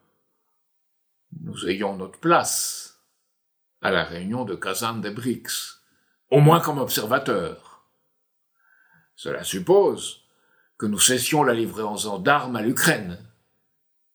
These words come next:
Devenons peu à peu avec l'otan,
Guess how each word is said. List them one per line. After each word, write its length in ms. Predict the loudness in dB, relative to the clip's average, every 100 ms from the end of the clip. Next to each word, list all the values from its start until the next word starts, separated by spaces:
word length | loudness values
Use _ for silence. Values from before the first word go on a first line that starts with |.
| _ _ _ _ _ _ _ _ _ _ _ _ _ _ _ _ _ _ _ _
Devenons 500 | -10 -8 -6 -4 -4
peu 200 | 0 2
à 40 | 2
peu 260 | 2 0
avec 220 | 0 -4
l'otan, 720 | -6 -6 2 2 2 -2 -12